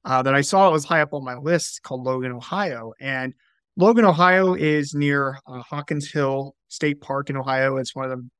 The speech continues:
more, most trafficked state parks in Ohio, I think. And, um,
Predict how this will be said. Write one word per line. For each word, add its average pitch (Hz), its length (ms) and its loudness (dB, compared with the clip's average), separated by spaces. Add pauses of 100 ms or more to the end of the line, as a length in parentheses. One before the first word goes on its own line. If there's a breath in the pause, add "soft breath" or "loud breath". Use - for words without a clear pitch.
(640)
more, 151 520 -8
most 147 340 0
trafficked 196 540 -4
state 214 220 -2
parks 202 320 -8
in 196 80 -4
Ohio, 190 380 0
I 190 100 2
think. 202 300 -6
And, 143 280 2
um, 135 320 2